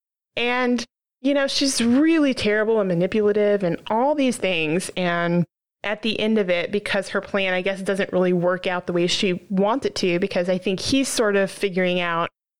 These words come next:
what's happening too. So he kinda gives her hints that he knows she's still alive and whatever. And so her plan doesn't work out. So she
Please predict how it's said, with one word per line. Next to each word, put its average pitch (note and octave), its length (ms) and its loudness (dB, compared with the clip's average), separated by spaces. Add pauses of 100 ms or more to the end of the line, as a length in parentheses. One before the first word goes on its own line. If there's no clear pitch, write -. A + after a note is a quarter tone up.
what's F#3+ 180 -2
happening E3+ 420 -2
too. - 420 -2 (440)
So E3+ 480 0
he A3+ 200 -2
kinda G#3+ 300 -2
gives F#3+ 240 -2
her A3 200 0
hints E3+ 460 -2
that D3 280 -4
he - 240 -2
knows E3+ 400 2
she's - 180 -4
still E3+ 280 0
alive D#3+ 640 -2
and F3+ 160 2
whatever. F3 460 0 (420)
And F3+ 420 0
so G3+ 200 2
her G3+ 100 -2
plan D4+ 260 0
doesn't A#3 200 0
work F#3+ 180 -2
out. E3+ 200 -2
So G3 80 -4
she F#3 300 -2